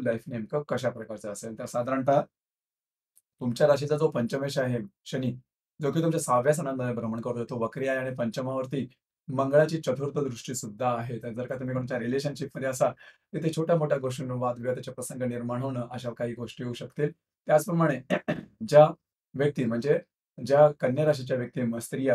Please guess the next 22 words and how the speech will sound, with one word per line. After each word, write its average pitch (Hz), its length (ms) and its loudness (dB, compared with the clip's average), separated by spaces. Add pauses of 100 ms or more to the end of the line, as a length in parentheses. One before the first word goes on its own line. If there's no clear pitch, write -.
गर्भवती 131 480 2
आहेत, 120 320 0
त्यांनी 120 200 -4
सुद्धा 135 260 0 (320)
स्वतःवरती 147 420 0
थोडंसं, 143 460 0 (160)
अ, 123 140 -2
स्वतःच्या 127 640 0
आरोग्याकडे 123 440 -2
थोडंसं 151 280 -2
लक्ष 120 240 -4
देणं 120 280 -6
गरजेचं 117 280 -6
आहे. 135 100 -6
अर्थात 123 200 -4 (100)
फार 127 180 0
मोठे 147 220 0
काही 147 160 4
त्रासदायक 139 380 -2
गोष्टी 139 240 -6
होणार 139 240 -4
नाहीत 139 140 0